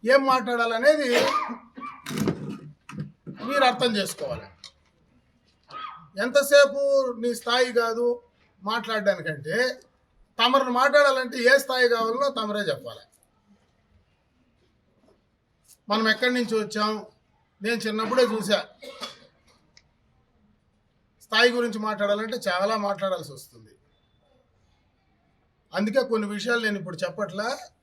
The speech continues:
చెప్పాల్సిన సమయం వచ్చినప్పుడు ఖచ్చితంగా చెప్తా. ఇంకొక పక్క ఏదో వ్యాపారాల గురించి మాట్లాడాడు.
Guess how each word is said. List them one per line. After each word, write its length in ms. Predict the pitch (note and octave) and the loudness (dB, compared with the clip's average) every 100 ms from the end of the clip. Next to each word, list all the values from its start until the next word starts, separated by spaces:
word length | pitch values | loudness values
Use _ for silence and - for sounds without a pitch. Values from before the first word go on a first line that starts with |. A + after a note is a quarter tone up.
| _ G3 | _ -6
చెప్పాల్సిన 420 | G3 A3+ G#3 G3 | -4 -6 -6 -8
సమయం 360 | F#3+ G3 G3 F#3 | -6 -6 -6 -8
వచ్చినప్పుడు 380 | F#3 G#3 A#3 | -10 -10 -10
ఖచ్చితంగా 460 | A#3+ F#3+ F#3 G3+ G#3+ | -4 -4 -4 -10 -8
చెప్తా. 420 | F#3+ F3+ - D#3 - _ _ _ _ _ _ _ _ _ _ _ _ - | -10 -10 -8 -10 -12 _ _ _ _ _ _ _ _ _ _ _ _ -8
ఇంకొక 340 | A3+ C#4 C4 | 2 4 4
పక్క 260 | - B3+ D4 C4 A#3+ B3+ C4 _ _ _ _ _ _ _ _ - - - | 0 -2 2 4 4 0 -6 _ _ _ _ _ _ _ _ -20 -10 0
ఏదో 180 | C4 C4 | 2 4
వ్యాపారాల 500 | A#3 B3+ C4+ C4 A3 | 4 2 2 0 0
గురించి 280 | G#3 G#3 G3 | -4 -8 -6
మాట్లాడాడు. 560 | F3+ D#3 C3+ G#2 - | -8 -8 -12 -14 -20